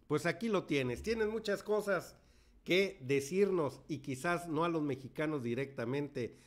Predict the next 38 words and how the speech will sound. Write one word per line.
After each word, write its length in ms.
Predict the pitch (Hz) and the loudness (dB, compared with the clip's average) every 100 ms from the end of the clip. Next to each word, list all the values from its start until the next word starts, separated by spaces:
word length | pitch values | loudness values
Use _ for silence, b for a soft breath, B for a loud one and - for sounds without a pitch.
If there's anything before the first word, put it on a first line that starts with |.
| B | B
sino 240 | - 127 | -2 0
a 80 | 127 | 0
través 340 | 123 127 147 | 0 0 0
en 80 | 143 | -2
una 280 | 135 139 120 | -2 -2 -2
corte 520 | 143 151 151 123 117 | 0 0 -2 -4 -6
el 240 | - 131 117 | -4 -2 0
día 280 | 131 143 131 | 0 2 2
de 100 | 117 | 0
mañana, 640 | 110 131 151 151 113 B B - | 0 -2 0 -2 -4 B B -4
ya 220 | 139 170 | -2 0
que 100 | 143 | -2
poco 300 | 185 - 143 | -2 0 0
a 80 | 139 | 2
poco 300 | 180 - 135 | 0 0 -2
te 100 | 139 | 0
van 200 | 160 160 | 0 0
acorralando 840 | 135 131 123 127 160 165 147 120 B B | -2 -4 -2 0 2 0 0 -4 B B
y 100 | - | -2
van 200 | 127 151 | 0 0
agarrando 560 | 160 139 127 151 156 143 | 0 0 0 0 2 2
ahora 240 | 147 151 | 2 0
sí 380 | 143 151 147 - - | -2 -2 -2 -4 -14
a 180 | - 123 | -6 -4
todos 320 | - 170 165 | 0 2 2
esos 380 | 170 165 170 139 B B - | 0 -2 -4 -6 B B -4
trabajadores, 840 | 131 127 123 120 120 139 165 143 | 0 2 0 -2 0 0 0 -2
empleados 500 | 120 110 135 147 151 | -6 -6 -2 -2 -2
que 100 | - | -6
tenías 540 | 123 120 127 156 147 - B B | -8 -6 -4 -2 -4 -6 B B
a 200 | 117 117 | -6 -6
tus 200 | - 117 | -6 -2
órdenes, 480 | 151 180 165 143 110 B B - | 0 0 0 -2 -4 B B -6
con 140 | 127 | -4
los 140 | 120 | -4
cuales 320 | 120 143 143 139 | -2 -2 -2 -4
cometías 520 | 123 110 - 131 127 | -6 -6 -4 -2 -2
los 280 | 120 107 | -2 -6